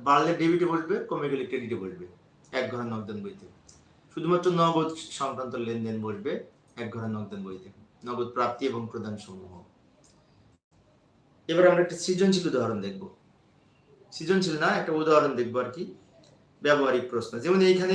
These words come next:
একটা প্রশ্ন, কিছু তথ্য আমি উপস্থাপন করলাম। এখন এই তথ্যের আলোকে অঙ্কে বলা হলো, করণীয়তে বলা হলো, "উপরোক্ত লেনদেন অবলম্বনে একটি এক ঘোড়া নকদান বই প্রস্তুত করো।" তাহলে আমরা এই লেনদেনগুলো অবলম্বনে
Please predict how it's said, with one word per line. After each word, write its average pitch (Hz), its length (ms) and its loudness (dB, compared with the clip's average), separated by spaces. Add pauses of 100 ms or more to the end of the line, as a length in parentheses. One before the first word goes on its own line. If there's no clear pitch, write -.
একটা 165 260 4
প্রশ্ন, - 340 -6
কিছু - 300 -12
তথ্য 143 260 -4
আমি 135 100 -2
উপস্থাপন 123 460 -8
করলাম। 123 400 -2 (1120)
এখন 180 420 2
এই 175 120 4
তথ্যের 185 340 4
আলোকে 180 680 4 (120)
অঙ্কে 170 260 0
বলা 156 280 4
হলো, 127 420 -2
করণীয়তে 156 440 0
বলা 135 280 2
হলো, 123 260 -4
"উপরোক্ত 151 440 -8
লেনদেন 143 440 -2
অবলম্বনে 135 720 -4 (480)
একটি - 200 -12 (120)
এক 156 240 4
ঘোড়া 156 160 0
নকদান 135 400 -4
বই 123 100 0
প্রস্তুত 120 420 -12
করো।" 98 200 -18 (1500)
তাহলে 170 220 6
আমরা 170 200 6
এই 165 100 4
লেনদেনগুলো 156 560 2
অবলম্বনে 143 520 0